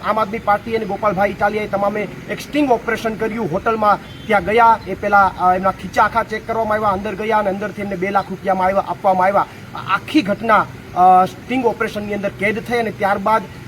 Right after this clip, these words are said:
અ, માનનીય ગોપાલભાઈ ઇટાલિયા, મનોજભાઈ ચોરઠિયા, હું અને અન્ય તમામ જે કંઈ પણ નેતાઓ છે,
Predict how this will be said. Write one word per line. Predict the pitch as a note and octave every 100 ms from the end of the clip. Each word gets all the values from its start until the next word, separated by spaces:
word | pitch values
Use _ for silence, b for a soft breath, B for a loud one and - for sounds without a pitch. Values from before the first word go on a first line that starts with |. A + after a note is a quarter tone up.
| -
અ, | F3
માનનીય | F#3 G3+ G3+
ગોપાલભાઈ | F3+ F#3+ G#3 G3+ G#3
ઇટાલિયા, | A3 A3 A3
મનોજભાઈ | F#3 F#3 F3+ G#3
ચોરઠિયા, | G#3 G#3 G#3+ A3+ G#3+
હું | E3 G#3 A3+
અને | G#3
અન્ય | G3 G3+
તમામ | G3 A3 A3+
જે | F#3+
કંઈ | G#3+
પણ | F3+ F#3+
નેતાઓ | F#3+ G#3 G#3+ G#3+
છે, | G#3+ G#3